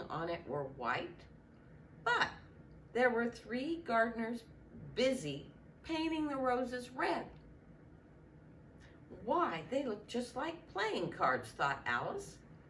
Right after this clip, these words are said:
"This is very strange," and she went closer to watch them.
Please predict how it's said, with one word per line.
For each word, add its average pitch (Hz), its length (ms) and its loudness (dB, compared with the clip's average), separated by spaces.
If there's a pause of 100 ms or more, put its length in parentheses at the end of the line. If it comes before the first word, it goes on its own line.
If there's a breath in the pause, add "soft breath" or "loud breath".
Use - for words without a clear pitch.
"This - 160 -6
is - 140 -6 (100)
very 277 300 6
strange," - 600 -2 (360)
and 226 120 -4
she 233 80 -6
went 247 160 2
closer 240 380 0
to 247 80 2
watch 202 440 0
them. - 120 -2